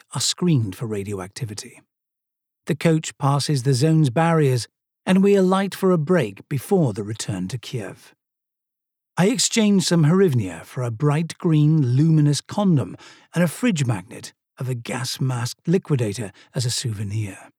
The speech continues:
The driver then starts the engine, and with slight discomposure,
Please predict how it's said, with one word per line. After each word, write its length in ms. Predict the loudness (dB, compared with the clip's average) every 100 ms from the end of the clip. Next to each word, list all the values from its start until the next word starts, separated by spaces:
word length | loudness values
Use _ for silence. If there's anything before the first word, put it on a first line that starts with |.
| _ _ _ _ _ _ _ _ _
The 60 | 0
driver 480 | 2 4 4 4 4
then 220 | 4 2
starts 440 | 2 0 0 0
the 160 | 0 2
engine, 400 | 4 4 0 -6 -12 -20 -2
and 120 | 2
with 140 | 4 4
slight 420 | 2 2 2 0
discomposure, 880 | -2 0 2 2 2 2 2 0 -4